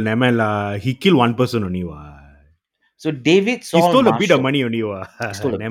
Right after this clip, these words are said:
Speaker 1: mind
Speaker 2: little bit only
Speaker 1: lah.
Speaker 2: lah, seven thousand
Speaker 1: Never mind
Speaker 2: only
Speaker 1: lah,
Speaker 2: lah.
Speaker 1: never mind.
Speaker 2: Seven thousand only, what? And in
Speaker 1: Seven thousand.
Speaker 2: nineteen sixty-one, seven thousand is like, like four billion now, ah.
Speaker 1: That is a lot. That's a
Speaker 2: Yeah.
Speaker 1: lot of money, yes.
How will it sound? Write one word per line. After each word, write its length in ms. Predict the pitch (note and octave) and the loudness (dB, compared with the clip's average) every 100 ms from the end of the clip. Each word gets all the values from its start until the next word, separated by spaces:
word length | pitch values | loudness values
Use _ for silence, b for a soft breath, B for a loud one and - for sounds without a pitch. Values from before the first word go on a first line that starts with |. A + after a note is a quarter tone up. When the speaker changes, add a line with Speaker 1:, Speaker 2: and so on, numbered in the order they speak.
| C3 | -2
Speaker 1:
mind 120 | B2+ | 0
Speaker 2:
little 120 | A2 F#2 | 0 -2
bit 60 | F#2+ | -2
only 160 | F#2+ | -6
Speaker 1:
lah. 80 | F2+ | -6
Speaker 2:
lah, 80 | G2+ | -4
seven 160 | D3 | -2
thousand 240 | D#3+ B2 C#3 | 0 0 0
Speaker 1:
Never 0 | |
mind 160 | A#2 | -2
Speaker 2:
only 160 | F2+ D#2 | -6 -12
Speaker 1:
lah, 80 | C#2 E2 | -14 -16
Speaker 2:
lah. 80 | |
Speaker 1:
never 140 | F2 F2+ | -14 -12
mind. 80 | F2+ | -8
Speaker 2:
Seven 300 | A3+ B3 D#4+ | -4 -2 -2
thousand 400 | - G#2 G2+ G2 | -4 -10 -10 -12
only, 160 | E2 - | -14 -14
what? 240 | D2 - | -14 -4
And 140 | C#3 C3 | -2 0
in 0 | |
Speaker 1:
Seven 80 | |
thousand. 120 | C3+ C3 | 0 0
Speaker 2:
nineteen 240 | C3 G#2 | 0 -2
sixty-one, 300 | F#2 B2 D3 A#2+ | -6 -4 -4 -2
seven 160 | A#2+ | -4
thousand 300 | A#2+ A#2 B2 | -4 -4 -6
is 80 | G2 | -8
like, 160 | F2+ F2+ _ _ _ D#2 D2 | -8 -10 _ _ _ -20 -20
like 160 | D#2 F#2+ | -20 -14
four 240 | - A2 | -4 -2
billion 320 | G#2+ G2 G2+ F#2 | -2 -2 -2 -2
now, 220 | E2 C2+ - | -6 -10 -4
ah. 60 | A#2 | 0
Speaker 1:
That 160 | C3 | 2
is 80 | A2+ | 2
a 80 | G#2 | 2
lot. 320 | A2 G#2 D#2 _ A2 | 0 0 -4 _ -6
That's 160 | G2+ | -2
a 40 | G2+ | 2
Speaker 2:
Yeah. 60 | G#2+ | 4
Speaker 1:
lot 60 | G#2+ | 2
of 60 | |
money, 240 | F#2+ G2 F#2+ F2+ | 0 -6 -6 -8
yes. 160 | - | -12